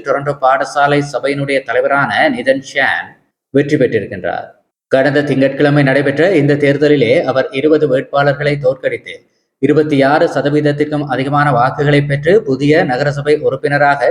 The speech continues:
தெரிவு செய்யப்பட்டிருக்கின்றார். முன்னாள் நகரசபை உறுப்பினர் ஜெனிஃபர் மெக்கல்வே அஜெக்ஸ் தொகுதியின் லிபரல் கட்சி நாடாளுமன்ற உறுப்பினராக தெரிவு செய்யப்பட்டதை அடுத்து தனது பதவியை ராஜினாமா செய்திருந்தார். இதனால் ஏற்பட்ட வெற்றிடத்தை நிரப்புவதற்காக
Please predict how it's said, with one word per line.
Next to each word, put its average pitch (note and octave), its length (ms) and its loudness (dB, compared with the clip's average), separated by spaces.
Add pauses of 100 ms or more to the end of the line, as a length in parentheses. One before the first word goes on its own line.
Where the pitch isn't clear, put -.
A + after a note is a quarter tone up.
(120)
தெரிவு C#3 220 0
செய்யப்பட்டிருக்கின்றார். G#2+ 960 -6 (420)
முன்னாள் D3 400 2
நகரசபை C#3+ 480 0
உறுப்பினர் C#3 500 0 (100)
ஜெனிஃபர் C#3 340 0 (120)
மெக்கல்வே B2 440 -2 (500)
அஜெக்ஸ் C#3+ 380 -2
தொகுதியின் C#3 520 2
லிபரல் C#3+ 340 2
கட்சி D3 300 -2
நாடாளுமன்ற C#3+ 680 0
உறுப்பினராக C#3+ 600 0
தெரிவு C3+ 340 -2
செய்யப்பட்டதை C#3+ 500 -2
அடுத்து C#3+ 340 -2
தனது C#3 320 -4
பதவியை C#3+ 380 2 (140)
ராஜினாமா D3+ 460 0
செய்திருந்தார். A#2+ 640 -6 (460)
இதனால் C#3 320 2
ஏற்பட்ட D3 320 0
வெற்றிடத்தை D3 520 0
நிரப்புவதற்காக C#3+ 880 0